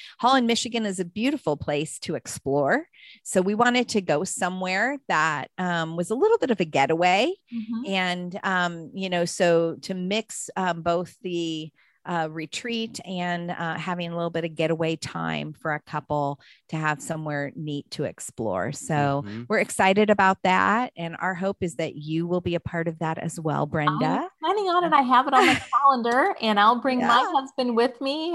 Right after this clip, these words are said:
Speaker 2: um,
Speaker 3: Oh,
Speaker 2: as
Speaker 3: good.
Speaker 2: we need all of those things that you've just talked about, because,
Speaker 3: <laughs>
Speaker 2: um, I have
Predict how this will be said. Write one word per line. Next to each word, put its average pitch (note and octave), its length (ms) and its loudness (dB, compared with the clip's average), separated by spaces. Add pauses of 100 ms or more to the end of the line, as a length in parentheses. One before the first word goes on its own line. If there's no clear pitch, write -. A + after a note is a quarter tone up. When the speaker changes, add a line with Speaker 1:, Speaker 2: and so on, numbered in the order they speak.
Speaker 2:
um, G#3+ 500 6
Speaker 3:
Oh, - 60 2
Speaker 2:
as C3 220 2
Speaker 3:
good. C#3+ 120 -10
Speaker 2:
we D#4 380 2 (220)
need C4 320 6
all C4 240 10
of C4+ 120 6
those C4+ 280 8
things C4+ 240 2
that C4 240 2
you've B3+ 180 0
just B3+ 240 4
talked C4+ 320 4
about, F#3 460 6
because, G3 500 2
Speaker 3:
<laughs> - 240 0 (100)
Speaker 2:
um, F#3+ 200 2
I G3+ 140 4
have G3+ 280 -2